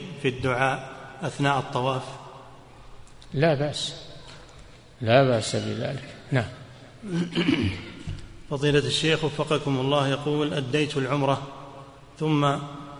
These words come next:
Speaker 1: أردت أن أؤدي العمرة مرة أخرى عن أمي وعن أبي، هل يجوز لي أن أذهب إلى الحل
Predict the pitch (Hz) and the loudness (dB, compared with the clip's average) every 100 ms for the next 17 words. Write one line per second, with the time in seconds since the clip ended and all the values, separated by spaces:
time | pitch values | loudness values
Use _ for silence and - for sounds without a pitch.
0 | - - 147 147 - 151 147 - - - | -4 2 2 2 0 0 -2 -4 -6 -2
1 | 131 135 139 143 131 139 127 139 147 135 | 0 2 2 2 2 2 2 2 2 4
2 | 131 135 135 135 135 143 - 139 139 143 | 4 2 2 0 0 -2 0 2 2 0
3 | - - - - - - 208 131 139 165 | -10 -12 -14 -16 -18 -14 -2 2 2 2
4 | 151 143 139 139 139 139 143 139 143 131 | 2 4 4 4 2 -4 -10 -2 2 4
5 | 139 160 135 120 117 - - - - - | 2 0 0 -2 -4 -10 -16 -18 -18 -20
6 | - 160 175 151 156 135 139 147 143 143 | -6 0 2 2 2 2 2 0 -2 -2
7 | 151 143 127 135 131 131 - - - 147 | -2 -2 0 0 0 -2 -8 -12 -2 2
8 | 131 127 151 143 | 2 0 -2 -2